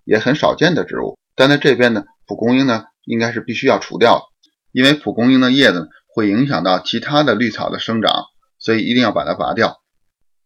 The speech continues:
如果我看到一家的草地上有很多的蒲公英，我会觉得他没有把这个草地照顾好。今年呢，也不知道为什么，温莎这边的降水呢，明显的比去年少。前两天呢，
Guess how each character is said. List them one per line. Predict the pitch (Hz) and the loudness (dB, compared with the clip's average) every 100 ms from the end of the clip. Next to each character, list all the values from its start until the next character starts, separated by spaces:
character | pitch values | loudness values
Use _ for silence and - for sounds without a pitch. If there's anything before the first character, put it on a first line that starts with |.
| _ | _
如 | 135 | 0
果 | 160 147 | 4 4
我 | 104 | 2
看 | - 123 | 0 0
到 | 120 | 0
一 | 107 98 | 0 -2
家 | 117 110 | 2 2
的 | 101 | 0
草 | - 85 | -6 -6
地 | 107 | -4
上 | 104 95 | -4 -2
有 | |
很 | 104 101 | -4 -4
多 | - 104 | -4 -4
的 | |
蒲 | - - | -4 -10
公 | 98 101 | -6 -2
英， | 101 101 _ _ | -4 -6 _ _
我 | - | -10
会 | 92 95 | -6 -2
觉 | 98 | 0
得 | 98 | -2
他 | 110 | -2
没 | 104 101 | -2 -2
有 | 107 | -2
把 | - | -4
这 | - | -6
个 | 92 | -8
草 | - - | -8 -12
地 | - | -8
照 | 95 87 | -4 -4
顾 | - | -6
好。 | - - - _ _ _ _ _ _ _ | -14 -16 -18 _ _ _ _ _ _ _
今 | - 156 | -2 0
年 | 139 107 | 2 0
呢， | 113 | -2
也 | 87 | -6
不 | 90 90 | -8 -2
知 | |
道 | 104 | 0
为 | 120 110 | 0 -2
什 | 80 | -4
么， | 71 - _ _ _ _ | -10 -14 _ _ _ _
温 | 127 | -4
莎 | 127 127 | 0 0
这 | 127 104 | 0 -2
边 | 110 113 | -2 -2
的 | 101 | -4
降 | - 127 110 | 0 0 0
水 | 82 - | -8 -8
呢， | 82 82 _ _ | -8 -10 _ _
明 | 104 147 | -4 -2
显 | - 87 | -4 -6
的 | |
比 | 98 78 | -8 -10
去 | - 98 | -8 -6
年 | 110 | -6
少。 | 127 - - - _ _ _ _ _ _ _ | -6 -6 -6 -6 _ _ _ _ _ _ _
前 | - 113 | -2 2
两 | 131 95 | 2 0
天 | 120 | -2
呢， | 110 95 | -4 -4